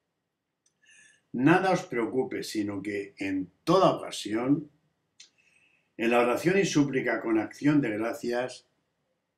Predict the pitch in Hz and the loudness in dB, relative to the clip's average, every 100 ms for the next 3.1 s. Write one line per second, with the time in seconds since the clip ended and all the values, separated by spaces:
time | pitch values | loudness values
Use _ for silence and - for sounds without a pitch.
0 | _ _ _ _ - 107 113 110 104 - | _ _ _ _ -6 -2 -2 -2 -6 -4
1 | 110 101 98 143 156 147 131 131 143 139 | -6 -6 -2 2 2 2 -2 2 2 2
2 | - 110 - 101 95 123 127 131 135 - | -2 -10 -8 -8 -6 -2 -2 0 -2 -4